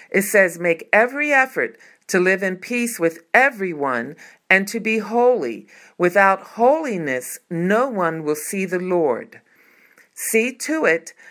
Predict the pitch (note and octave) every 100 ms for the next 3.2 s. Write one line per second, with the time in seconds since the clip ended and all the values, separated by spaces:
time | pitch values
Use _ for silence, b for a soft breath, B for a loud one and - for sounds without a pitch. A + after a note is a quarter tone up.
0 | B D3 E3 D#3+ F3 F#3+ A3 B3+ C4+ C4
1 | A#3 A#3+ - - D4 C4 C3 - - E3+
2 | D#3+ D#3+ F3+ F#3+ A3+ B3 B3 G3+ A3+ G3
3 | C3+ B2